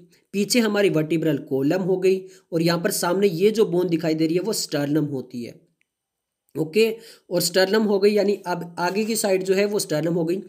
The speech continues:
और जो नीचे की साइड होती है वहाँ पे क्या होता है आपका डायाफ्राम। तो यहाँ पर ये जो स्ट्रक्चर है वो क्या आपका डायाफ्राम हो गया। तो इस तरह से ये पूरी thoracic कैविटी बन जाती है, यानी यहाँ पे डायाफ्राम आ गया, यहाँ पे पीछे आपकी वर्टिब्रल कॉलम, आगे स्टर्नम और लेटरल साइड में क्या आ गए आपके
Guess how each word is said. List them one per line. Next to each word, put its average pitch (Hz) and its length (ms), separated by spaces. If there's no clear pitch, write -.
और 185 80
जो 190 120
नीचे 190 360
की 233 120
साइड 202 240
होती 190 180
है 196 60
वहाँ 170 140
पे 175 100
क्या 175 120
होता 165 120
है 165 60
आपका 196 340
डायाफ्राम। 147 440
तो 185 60
यहाँ 170 200
पर 175 160
ये 190 160
जो 214 100
स्ट्रक्चर 185 380
है 180 40
वो 175 80
क्या 175 140
आपका 175 180
डायाफ्राम 151 480
हो 139 160
गया। 127 180
तो 185 80
इस 220 240
तरह 208 140
से 220 120
ये 220 80
पूरी 214 240
thoracic 190 480
कैविटी 160 340
बन 175 140
जाती 170 220
है, 185 40
यानी 170 120
यहाँ 156 120
पे 156 80
डायाफ्राम 160 480
आ 208 60
गया, 214 200
यहाँ 151 120
पे 180 140
पीछे 175 320
आपकी 190 240
वर्टिब्रल 170 460
कॉलम, 180 280
आगे 151 200
स्टर्नम 170 360
और 151 200
लेटरल 156 380
साइड 151 260
में 147 100
क्या 143 120
आ 139 40
गए 143 120
आपके 208 320